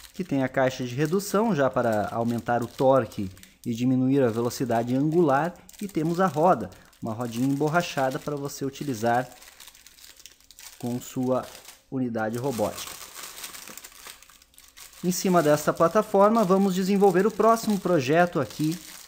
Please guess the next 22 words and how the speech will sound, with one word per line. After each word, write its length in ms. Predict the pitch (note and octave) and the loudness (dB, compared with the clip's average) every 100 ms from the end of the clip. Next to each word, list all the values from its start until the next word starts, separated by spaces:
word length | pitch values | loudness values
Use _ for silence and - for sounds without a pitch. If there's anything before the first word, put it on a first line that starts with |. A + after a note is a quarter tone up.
| - - | -20 -10
que 400 | D3 C3 A#2+ G#2 - B2+ | -4 -2 -2 -4 -8 -2
vai 200 | C3 C#3+ | 0 4
inaugurar 720 | E3 E3+ D#3+ D#3+ F3 D#3+ A2 | 4 4 4 4 4 4 0
a 240 | B2+ A2+ G2+ | 0 0 0
Usina 600 | C#3 B2 A2 E3 F3 E3 D#3 A#2 | -4 -4 -2 0 0 -2 -6 0
Robots, 600 | D#3 C3+ A2+ F2 - - | 4 4 2 0 -8 -8
esta 280 | A2 - A2+ | -10 -8 -10
série 360 | - B2 A#2+ | -6 -6 -4
da 120 | A#2 | -6
sua 220 | A2+ - C3+ | -8 -6 -6
segunda-feira. 720 | - C#3 D#3+ F3+ - A2 - - - - - | -4 -2 0 0 0 -2 -4 -12 -20 -20 -2
Temos 240 | F3 F3 | 0 2
então 240 | F#3 F#3+ | 2 4
duas 300 | F#3 F#3+ F3+ | 4 6 6
rodas, 600 | C#3 D#3 G3 F#3+ F#3+ - - | 4 2 4 2 0 -4 -4
duas 260 | E3 D#3 | -2 -2
caixas 360 | - D3 D3 C3+ | -2 -2 -2 -6
de 40 | |
redução, 540 | B2 C#3 C3 - F3 F3 | -4 -6 -6 -2 0 2
uma 160 | E3+ | 2
roda 380 | D3+ A#2 C3+ C#3 | 0 2 2 2
livre 460 | C3+ C3 F#3 F3 | 2 2 0 0